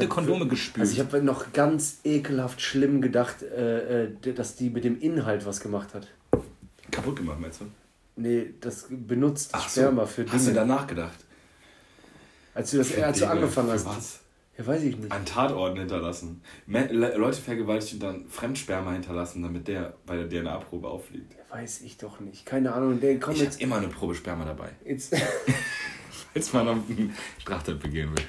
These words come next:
Speaker 2: Ja, okay, jetzt können wir rausgehen.
Speaker 1: Jetzt
Speaker 2: Aber
Speaker 1: mal
Speaker 2: bitte mit dem Gedanken, da gibt's, also es gibt eine Frau, die, die
Speaker 1: Ja,
Speaker 2: hat
Speaker 1: ja,
Speaker 2: Geld
Speaker 1: haben,
Speaker 2: damit gemacht.
Speaker 1: haben wir, haben wir alle verstanden.
Speaker 2: Hat Geld damit gemacht, mit
Speaker 1: Bitte hör
Speaker 2: Kondome
Speaker 1: auf.
Speaker 2: spülen.
Speaker 1: Ja, hör auf.
Speaker 2: Wie spült man auch Kondome? <laughs> Im Wasserhahn?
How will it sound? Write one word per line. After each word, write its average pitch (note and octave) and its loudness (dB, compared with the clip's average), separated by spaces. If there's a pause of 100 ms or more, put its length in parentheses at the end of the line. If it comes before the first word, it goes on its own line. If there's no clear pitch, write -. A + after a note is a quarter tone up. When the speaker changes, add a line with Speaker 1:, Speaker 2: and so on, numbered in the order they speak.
(240)
Speaker 2:
Ja, F#2+ 0
okay, G#2+ 6
jetzt G2 2
können G#2 2
wir F#2 2
rausgehen. G#2 2
Speaker 1:
Jetzt C3+ 0
Speaker 2:
Aber A2+ 8
Speaker 1:
mal G2+ 0
Speaker 2:
bitte C#3+ 6
mit B2 4
dem C3+ 6
Gedanken, B2+ 2 (300)
da F2+ 0
gibt's, C#3+ -2
also F#2+ 0
es F2+ -4
gibt - -8
eine A#2+ 0
Frau, A#2 -2
die, G2+ 2
die G2+ -6 (160)
Speaker 1:
Ja, C3+ 8
Speaker 2:
hat D3+ 2
Speaker 1:
ja, - 4
Speaker 2:
Geld D#3 6
Speaker 1:
haben, A3 10
Speaker 2:
damit F#3 6
gemacht. C3+ 8
Speaker 1:
haben G3+ 10
wir, G3+ 10
haben F3+ 10
wir F3 10
alle D#3+ 8
verstanden. C#3 4
Speaker 2:
Hat G2+ 2
Geld A3+ 4
damit A3+ 2
gemacht, C#3+ 2
mit A2 2
Speaker 1:
Bitte D3 4
hör C#3+ 8
Speaker 2:
Kondome F#3 8
Speaker 1:
auf. A#2 4
Speaker 2:
spülen. G#2 4
Speaker 1:
Ja, C3+ 6
hör B2+ 2
auf. A#2 0 (360)
Speaker 2:
Wie E2+ -6
spült E2 -2
man D#2 -2
auch C#2+ -6
Kondome? D2+ -8 (540)
<laughs> - -2
Im G3 2
Wasserhahn? F#3 2